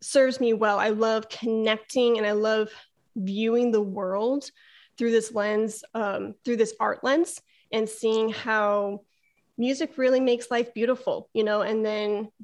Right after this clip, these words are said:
being a part of that process brings me a lot of joy. And then to second that, to continue that thought, then bringing students into that world and helping them thrive is something that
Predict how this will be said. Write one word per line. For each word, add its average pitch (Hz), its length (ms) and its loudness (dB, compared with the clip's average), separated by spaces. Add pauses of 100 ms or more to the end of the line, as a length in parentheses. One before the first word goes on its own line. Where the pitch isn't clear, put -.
being 240 160 4
a 214 60 0
part 247 380 -2
of 220 60 0
that 208 220 -2
process 214 760 -2 (280)
brings 254 220 2
me 254 100 4
a 233 40 4
lot 220 220 4
of 196 60 -4
joy. 214 380 -2 (380)
And 233 180 2
then 220 240 0 (100)
to 214 500 -2
second 269 440 -2
that, 196 280 -4
to 208 280 -6
continue 269 540 -4
that 190 300 -4
thought, 214 380 2 (300)
then 233 160 2
bringing 220 320 2
students 233 520 -2
into 208 200 -2
that 202 200 -2
world 214 280 -2
and 196 120 -4
helping 208 340 -6
them 196 220 -4
thrive 180 580 -2 (320)
is 208 160 -4
something 202 420 -2
that 185 360 -2